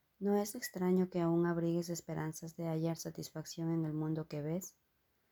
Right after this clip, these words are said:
Pues se mire como se mire, tu recompensa en todo momento y situación no ha sido sino miedo y culpabilidad.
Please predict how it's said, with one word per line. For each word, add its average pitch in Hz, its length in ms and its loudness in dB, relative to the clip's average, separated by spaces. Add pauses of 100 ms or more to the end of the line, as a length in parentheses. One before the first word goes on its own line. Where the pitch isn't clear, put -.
(440)
Pues 170 160 0
se - 140 0
mire 190 340 6
como 185 260 0
se 175 180 0
mire, 175 320 6
tu 180 140 -6
recompensa 165 760 -2
en 170 120 2
todo 180 380 0
momento 170 580 2
y 170 40 -2
situación 180 760 -2 (500)
no 185 200 2
ha 180 80 2
sido 175 340 0
sino 165 360 4
miedo 175 600 4
y 170 120 -6
culpabilidad. 151 840 -4